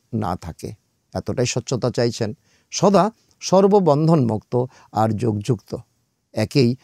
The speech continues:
অন্তর্মুখী বলা হয়, যা নাকি অন্তর্মুখী যারা সদা সুখী হয়। এই জন্য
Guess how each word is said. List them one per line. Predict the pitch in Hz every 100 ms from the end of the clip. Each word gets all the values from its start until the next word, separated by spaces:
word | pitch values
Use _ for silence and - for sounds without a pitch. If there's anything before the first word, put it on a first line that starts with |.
| _
অন্তর্মুখী | - 104 95 139 113 95 110
বলা | 90 87
হয়, | 87 107 _ _
যা | - 98
নাকি | 104 - - _ _ _ _
অন্তর্মুখী | 110 104 113 104 101 117
যারা | 107 110 117 _
সদা | - 101 110
সুখী | - 131 143
হয়। | 117 113 - _
এই | 196 220
জন্য | 226